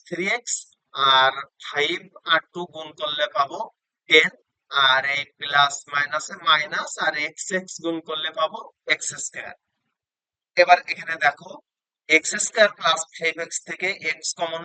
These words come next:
নিলাম, তাহলে এখানে থাকলো এক্স প্লাস ফাইভ, এখান থেকে মাইনাস টু কমন নিলাম, তাহলে এখানে থাকলো এক্স, আর এই মাইনাসে মাইনাসে প্লাস, টেন কে টু দ্বারা ভাগ করলে পাবো ফাইভ।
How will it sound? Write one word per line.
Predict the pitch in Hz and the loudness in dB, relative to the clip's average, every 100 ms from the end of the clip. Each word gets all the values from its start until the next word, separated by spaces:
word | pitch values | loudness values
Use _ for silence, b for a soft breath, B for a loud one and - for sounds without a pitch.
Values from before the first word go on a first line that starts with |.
| 185 | -8
নিলাম, | 185 202 - _ _ _ | -4 -4 -6 _ _ _
তাহলে | 151 151 147 | -2 0 0
এখানে | 151 160 - | -2 -10 -10
থাকলো | 156 151 156 151 147 | -14 -8 -8 -4 -4
এক্স | 151 - - | -4 -6 -8
প্লাস | - - - - | -14 -16 -16 -8
ফাইভ, | 175 220 _ _ 147 | -8 -8 _ _ -12
এখান | 151 147 | -10 -10
থেকে | 151 160 156 | -8 -6 0
মাইনাস | 143 143 143 - - | 0 2 -2 -2 -8
টু | 165 | -8
কমন | 165 160 170 | -6 -6 -8
নিলাম, | 175 185 - B B B - | -4 -4 -6 B B B 2
তাহলে | 151 147 143 | 2 4 0
এখানে | 151 156 - | -2 -4 -6
থাকলো | 151 156 156 170 | -10 -2 0 0
এক্স, | 185 - | 0 0
আর | 156 147 | 0 2
এই | 143 135 | -2 0
মাইনাসে | 135 139 143 143 165 | 0 2 0 -6 -4
মাইনাসে | 156 156 160 - - | -2 -2 -4 -8 -12
প্লাস, | 156 156 180 - - b b _ - | -2 2 2 -2 -14 b b _ 2
টেন | 151 156 | 2 2
কে | 196 185 | -8 -8
টু | 170 165 | -8 -2
দ্বারা | 170 175 | 0 0
ভাগ | - - - | -4 -16 -14
করলে | 147 151 147 | -8 -6 -6
পাবো | 135 127 - _ - | -8 -12 -16 _ -12
ফাইভ। | 127 - | -10 -12